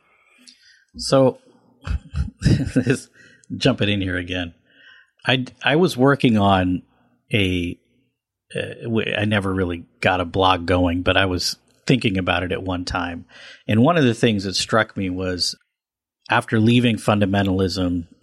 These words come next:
losing people in my life that I thought were friends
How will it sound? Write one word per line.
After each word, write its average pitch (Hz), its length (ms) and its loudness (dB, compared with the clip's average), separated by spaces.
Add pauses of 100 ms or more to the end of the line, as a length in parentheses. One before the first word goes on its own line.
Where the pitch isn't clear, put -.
(160)
losing 101 760 2 (560)
people 98 600 0 (120)
in 101 160 -4
my 92 140 0
life 92 240 -2
that 107 140 0
I 101 80 2
thought 80 300 0
were 98 140 0
friends 92 640 -2